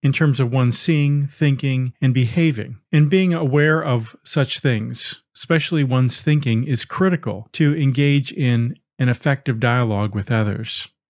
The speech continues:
Personally, I have found this to be the most challenging of all the developmental focus areas, as maintaining awareness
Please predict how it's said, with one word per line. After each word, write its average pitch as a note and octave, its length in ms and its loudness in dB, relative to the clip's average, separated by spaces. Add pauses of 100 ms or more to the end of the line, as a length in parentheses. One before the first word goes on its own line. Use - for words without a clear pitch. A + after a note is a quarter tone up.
(220)
Personally, C3 640 2
I C#3 160 2
have B2+ 140 4
found C3 320 2
this C3 160 2
to - 100 -2
be A#2 300 0
the A#2+ 160 -2
most A#2+ 440 0
challenging C#3+ 720 2
of A#2 200 -2
all B2 200 0
the B2 80 2
developmental A2 600 0
focus A2 460 -4
areas, A#2 560 0
as A2 220 -2
maintaining B2+ 640 0
awareness A2 840 0